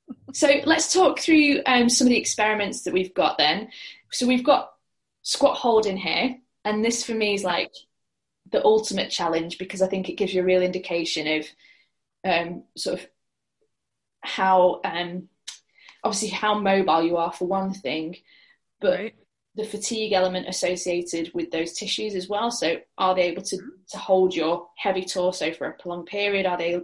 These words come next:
Speaker 1: able to stabilize your torso? So,
Speaker 2: Yeah.
Speaker 1: um, do you wanna talk us through that?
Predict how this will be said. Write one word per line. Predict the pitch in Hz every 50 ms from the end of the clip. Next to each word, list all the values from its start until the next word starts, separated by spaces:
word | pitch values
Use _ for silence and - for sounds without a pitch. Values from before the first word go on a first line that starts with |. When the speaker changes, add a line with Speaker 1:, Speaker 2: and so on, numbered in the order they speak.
| - -
Speaker 1:
able | 180 175 175 180
to | - 185 180
stabilize | - - 170 170 170 165 160 156 160 -
your | - -
torso? | - 208 190 190 185 - 180 165 170 175 175 - _ - - - - _ _ _ - _ -
So, | - - 262
Speaker 2:
Yeah. | 254 226 202 214 214 233
Speaker 1:
um, | 240 240 - _ _ -
do | - 277
you |
wanna | 277 277 285 -
talk | - 320 320 311 311 -
us | 302 - -
through | - 294 302
that? | 320 330 - - - -